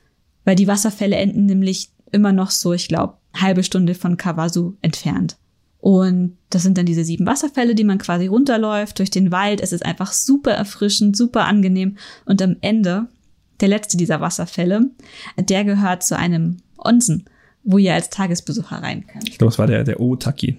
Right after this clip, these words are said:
Speaker 2: der, der große Wasserfall.
Speaker 1: Mhm.
Speaker 2: Der ist, glaub ich, auch der, der höchste von denen.
Speaker 1: Und der Onsen heißt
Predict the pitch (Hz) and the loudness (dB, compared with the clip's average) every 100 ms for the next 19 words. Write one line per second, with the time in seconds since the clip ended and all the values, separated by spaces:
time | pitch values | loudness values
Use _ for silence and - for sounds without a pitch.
0 | - 110 143 107 - 120 107 104 226 214 | -2 2 2 2 0 0 2 4 4 6
1 | 123 104 123 143 127 120 - 110 113 104 | 4 4 0 0 0 0 0 -2 0 0
2 | 104 104 113 - 101 101 - 208 214 196 | 0 -2 -6 -4 -4 -4 2 2 4 2
3 | 220 240 233 208 208 208 - | 2 2 2 -2 -4 -4 -10